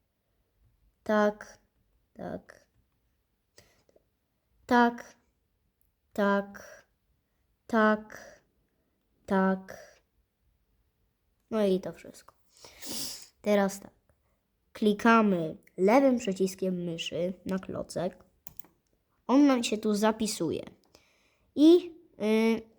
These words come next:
ale to bardzo ważne, jak go już, y, mamy,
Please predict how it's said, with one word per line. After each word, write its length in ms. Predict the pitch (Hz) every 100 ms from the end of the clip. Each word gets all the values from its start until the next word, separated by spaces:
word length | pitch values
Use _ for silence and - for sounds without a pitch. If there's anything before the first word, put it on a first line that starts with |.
| _
ale 140 | 208 214
to 120 | 226
bardzo 440 | 220 240 240 233
ważne, 420 | 220 208 208 208 233
jak 260 | 226 220
go 360 | 214 220 226 - -
już, 380 | 233 233 233
y, 220 | - 226 220 - _ _ _ _ _ _ -
mamy, 720 | 240 233 233 214 202 208 269